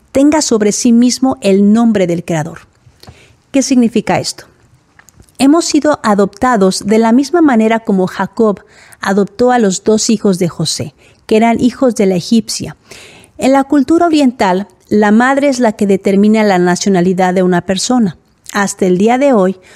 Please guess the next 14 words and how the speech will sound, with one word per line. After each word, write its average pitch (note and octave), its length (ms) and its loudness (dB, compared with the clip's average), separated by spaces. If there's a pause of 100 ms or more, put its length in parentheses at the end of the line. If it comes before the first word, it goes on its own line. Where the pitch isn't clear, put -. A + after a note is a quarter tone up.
(280)
una C#4+ 200 2
persona C4 420 -2
no A3+ 160 0
puede A3 260 2
reclamar G3+ 480 0
ser G3 180 0
judía G#3+ 520 0
a G3+ 120 0
menos A3 440 0
que C4 100 -2
su C#4 160 -4
madre A3 360 0
sea D#3+ 180 -6
judía. A3+ 480 -2